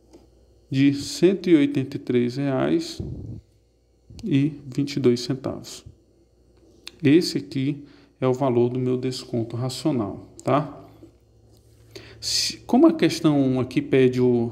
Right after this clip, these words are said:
desconto racional e o valor atual,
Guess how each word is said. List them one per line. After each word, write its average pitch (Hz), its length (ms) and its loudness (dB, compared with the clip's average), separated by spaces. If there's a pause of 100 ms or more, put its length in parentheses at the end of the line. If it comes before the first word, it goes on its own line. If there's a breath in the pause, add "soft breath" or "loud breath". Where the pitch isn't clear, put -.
desconto 135 520 2
racional 123 720 0
e 170 100 2
o 214 40 4
valor 135 300 4
atual, 147 640 0